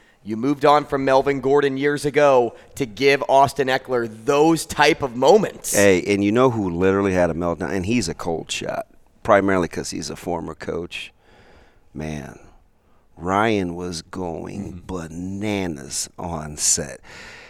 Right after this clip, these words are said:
Speaker 2: He was talking about paying homage to older coaches, and these young guys can't coach, and they blow leads, and he's breaking down four-minute offenses, and he's comparing Staley to Jeff Saturday, which I thought was the ultimate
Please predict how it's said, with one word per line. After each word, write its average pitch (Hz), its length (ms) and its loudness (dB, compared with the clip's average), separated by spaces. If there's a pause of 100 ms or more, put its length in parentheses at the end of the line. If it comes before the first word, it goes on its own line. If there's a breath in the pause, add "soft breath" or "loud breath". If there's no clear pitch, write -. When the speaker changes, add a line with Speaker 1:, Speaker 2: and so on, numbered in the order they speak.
(180 loud breath)
Speaker 2:
He 208 240 4
was 196 200 8
talking 139 320 8
about 107 340 8
paying 110 520 4
homage 151 640 6
to 131 100 8
older 101 560 4
coaches, 156 720 6
and 107 200 6
these 85 280 0
young 147 300 6
guys 147 360 8
can't 101 480 2
coach, 156 560 6
and 101 220 4
they 98 140 6
blow 92 360 6
leads, 151 760 4
and 92 120 0 (460 loud breath)
he's 151 160 6
breaking 127 420 4
down 107 220 6
four-minute 110 560 4
offenses, 135 760 6
and 117 120 6
he's 110 120 4
comparing 104 460 2
Staley 147 520 6
to 117 100 6
Jeff 104 260 4
Saturday, 143 720 8
which 143 240 2
I 107 120 8
thought 110 360 6
was 110 180 4
the 107 260 -6
ultimate 151 600 4